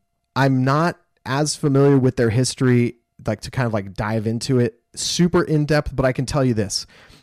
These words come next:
Um, the event organizers for Dubai CrossFit Championships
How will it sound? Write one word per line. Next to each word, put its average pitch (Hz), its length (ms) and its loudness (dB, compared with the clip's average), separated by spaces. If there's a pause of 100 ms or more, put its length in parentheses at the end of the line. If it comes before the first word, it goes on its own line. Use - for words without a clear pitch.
(120)
Um, 117 420 0 (320)
the 131 440 2
event 131 340 -2
organizers 160 580 0
for 127 240 0
Dubai 120 300 0
CrossFit 113 360 -4
Championships 127 800 -2